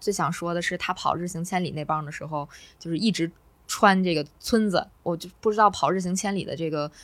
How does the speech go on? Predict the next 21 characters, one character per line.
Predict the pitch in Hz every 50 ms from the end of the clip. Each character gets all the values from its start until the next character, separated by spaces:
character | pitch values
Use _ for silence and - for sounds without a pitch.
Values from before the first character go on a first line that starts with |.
| - - -
朋 | - 175 160
友 | 165
们 | 175 175 156 151 143 147 147
有 | - 139 -
没-， | - - -
跑 | - - 156 165
友 | 170 147
们 | - 147 147
有 | 151 139
没 | - 143
有 | 156 160 143
那 | 147 147 139 -
个 | - - - - - - -
一 | - -
样 | 175 190 185
的 | 170 151
感 | - 117 -
觉 | 143 -
啊？ | - - 175 180
就 | - 165
是 | 170 - 175